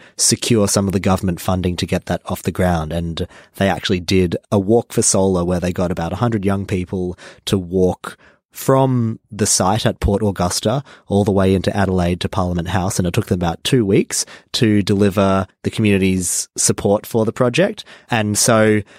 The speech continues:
that was a project that we were able to fully support because it was a way to move beyond fossil fuels on one hand, but also it was, it achieved the climate justice mission because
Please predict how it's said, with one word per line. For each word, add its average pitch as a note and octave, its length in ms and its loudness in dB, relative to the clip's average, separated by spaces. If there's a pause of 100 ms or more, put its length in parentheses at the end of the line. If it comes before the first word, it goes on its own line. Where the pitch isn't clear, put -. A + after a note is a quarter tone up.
that B2 400 0
was C3 180 2
a A#2+ 60 -2
project G#2+ 460 0
that G2+ 220 0 (100)
we A2 260 2
were G#2 160 2
able G2 220 0
to G2 80 -8
fully A2 260 0
support - 440 0
because G2 540 0 (540)
it G#2 260 0
was F#2 600 0
a G2+ 100 0
way F2+ 720 0
to E2 460 -4 (320)
move A2+ 280 2
beyond F#2 240 -2
fossil G2+ 280 -6
fuels C3 360 2
on G2 160 0
one A#2 200 2
hand, A2+ 360 0
but G#2+ 120 0
also A#2+ 400 2
it G#2+ 260 2
was, G2 400 0 (220)
it A2 120 2
achieved G2+ 600 0 (100)
the A#2 80 0
climate G2+ 380 -2
justice D3 420 0
mission A2 300 0
because F#2 560 2